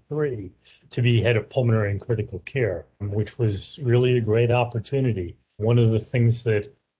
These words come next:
attracted me to here was that at the time, O H S U was really in a phase of very rapid expansion. This is when Peter Kohler was the, uh, president, and the Oregon Opportunity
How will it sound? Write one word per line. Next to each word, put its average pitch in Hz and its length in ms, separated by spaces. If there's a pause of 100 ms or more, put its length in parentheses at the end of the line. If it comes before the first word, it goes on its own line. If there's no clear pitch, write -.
attracted 135 540
me 107 200
to 95 80
here 101 360
was 98 360
that 101 340
at 113 140
the - 80
time, 120 560 (240)
O 120 160
H 120 180
S 110 220
U 117 80
was 107 160
really 123 380
in 101 100
a 95 80
phase 107 440 (320)
of 90 140
very 117 240
rapid 110 520
expansion. 110 840 (320)
This 110 140
is 113 100
when 101 180
Peter 104 280
Kohler 120 440
was 95 300
the, 98 180
uh, 92 180 (200)
president, 101 560
and 98 120
the 104 100
Oregon 110 400
Opportunity 107 880